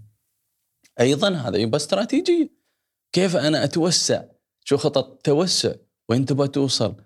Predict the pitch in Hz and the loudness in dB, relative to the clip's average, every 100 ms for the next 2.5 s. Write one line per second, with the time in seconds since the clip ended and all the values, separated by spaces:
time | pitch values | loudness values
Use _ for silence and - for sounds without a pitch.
0 | _ _ - 127 127 - 135 139 131 127 | _ _ -2 -2 0 -2 0 0 0 0
1 | 127 104 123 120 135 127 98 - _ - | 0 0 -2 0 0 0 -2 -8 _ -20
2 | - - _ _ 123 | -20 -20 _ _ 2